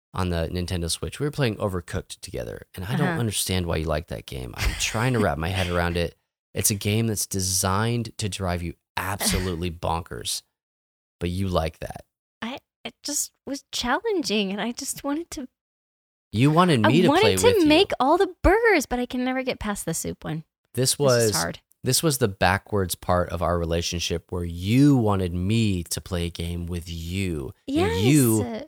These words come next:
Speaker 1: had to convince me to play that game
Speaker 2: And you
Speaker 1: because
Speaker 2: did it, like, twice
Speaker 1: Well, because
Speaker 2: just to,
Speaker 1: we
Speaker 2: like, appease me.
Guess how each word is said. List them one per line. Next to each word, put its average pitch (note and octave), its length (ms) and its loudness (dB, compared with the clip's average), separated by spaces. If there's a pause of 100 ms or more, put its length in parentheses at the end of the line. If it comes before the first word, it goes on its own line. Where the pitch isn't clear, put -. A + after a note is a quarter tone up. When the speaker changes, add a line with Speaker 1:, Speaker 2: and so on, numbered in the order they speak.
Speaker 1:
had G#2+ 220 0
to G#2+ 100 0
convince G2 720 0
me F2 380 -4 (300)
to F#2 100 -4
play F#2 240 -2
that E2+ 220 -2
game E2+ 360 -4 (140)
Speaker 2:
And A3+ 100 -4
you B3+ 80 2
Speaker 1:
because B3 160 2
Speaker 2:
did C#4+ 100 2
it, C4 160 4
like, A#3+ 300 -4 (160)
twice F#3 720 2
Speaker 1:
Well, E3 180 0
because D3 120 -2 (160)
Speaker 2:
just - 200 -8 (120)
to, F3+ 640 0 (180)
Speaker 1:
we F3 160 4
Speaker 2:
like, E3+ 260 0
appease F#3+ 600 -2
me. E3+ 460 -6